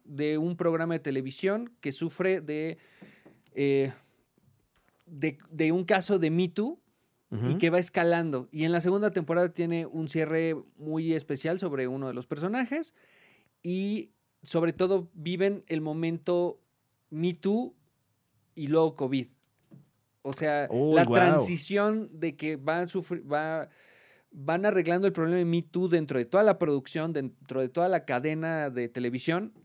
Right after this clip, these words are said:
Speaker 1: y al mismo tiempo se les va advirtiendo, "Ahí viene el covid, ahí viene el covid", y los, lo andan pendejeando el tema hasta que se los carga la chingada.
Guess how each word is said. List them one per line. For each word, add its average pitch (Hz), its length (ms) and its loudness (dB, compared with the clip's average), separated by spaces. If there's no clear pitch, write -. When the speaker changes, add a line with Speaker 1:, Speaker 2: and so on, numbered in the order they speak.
Speaker 1:
y 165 180 0
al 170 120 4
mismo 220 260 0
tiempo 214 540 -2
se - 200 -2
les 151 220 -2
va 196 80 6
advirtiendo, 196 640 2
"Ahí 135 140 0
viene 160 240 0
el 170 80 0
covid, 175 400 0
ahí 170 160 2
viene 190 220 6
el 175 100 -2
covid", 175 380 -4
y 139 140 -2
los, 135 260 -4
lo 147 160 -6
andan 185 240 0
pendejeando 170 520 0
el 175 100 -2
tema 208 460 -4
hasta 127 260 -8
que - 100 -16
se 117 120 -10
los 117 120 -14
carga 160 340 -6
la - 220 -10
chingada. 147 720 -6